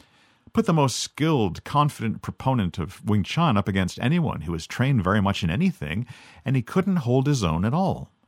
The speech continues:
Not unless he had some tricks from karate, boxing, or jujitsu to pull out as necessary to supplement the Wing Chun that really only worked when meeting the Wing Chun imagined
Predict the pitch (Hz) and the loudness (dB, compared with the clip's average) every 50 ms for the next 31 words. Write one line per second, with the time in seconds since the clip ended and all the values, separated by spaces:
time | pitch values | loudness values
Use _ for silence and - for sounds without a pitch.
0 | - - - - - - 104 139 139 120 104 101 117 123 - - 95 101 101 - | -20 -20 -20 -10 -2 2 2 4 4 2 0 0 -2 -2 -2 -2 -2 -2 -2 -2
1 | - 85 80 - - 151 143 - - - - - 80 76 - - 80 82 92 123 | -4 -6 -6 -4 -2 -4 -4 -4 -8 -10 -6 -6 -6 -6 -6 -6 0 4 4 4
2 | 131 110 98 104 107 87 - 92 101 107 - - - 120 123 123 107 85 78 71 | 4 4 2 -2 -2 0 0 2 0 0 0 -2 -2 -2 0 0 0 -2 -4 -6
3 | - - 92 78 - 175 - - - - - 113 120 - - - - _ _ - | -8 -6 -2 0 2 0 0 0 -2 -2 0 -2 -2 -4 -10 -20 -20 _ _ -6
4 | 208 - - - 196 180 165 156 147 131 107 131 139 139 - 98 - - 90 82 | -6 -4 -2 0 0 2 2 2 0 -2 -2 -2 -4 -4 -6 -6 -8 -6 -6 -4
5 | 85 85 92 98 - - 165 170 - 135 104 90 85 78 - 90 85 87 82 80 | -4 -4 -6 -6 -2 0 0 0 0 0 -2 -2 -2 -4 -4 -4 -2 -2 -2 -2
6 | - - 78 78 90 107 117 113 101 117 175 220 214 196 180 180 175 160 135 139 | -4 -4 -4 -2 0 0 -2 -2 -2 0 0 0 2 2 2 2 2 2 2 0
7 | 143 139 120 110 135 143 107 110 113 110 - 123 135 143 131 113 104 104 110 113 | 0 0 0 0 2 4 4 4 2 0 -4 -4 -2 0 2 2 2 2 2 2
8 | 113 104 98 87 101 120 139 131 - - 120 127 131 113 85 78 76 - - 73 | 2 0 0 2 0 0 0 -2 -2 -4 -4 -2 0 0 0 0 -2 -4 -8 -8
9 | 71 78 - | -8 -8 -10